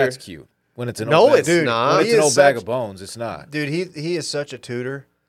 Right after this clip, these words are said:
Speaker 3: Rip my son.
Speaker 2: They all are, David.
Speaker 3: I know,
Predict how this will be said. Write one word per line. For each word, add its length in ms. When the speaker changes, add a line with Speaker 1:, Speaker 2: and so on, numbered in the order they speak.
Speaker 3:
Rip 160
my 140
son. 400
Speaker 2:
They 120
all 220
are, 160
David. 340
Speaker 3:
I 80
know, 340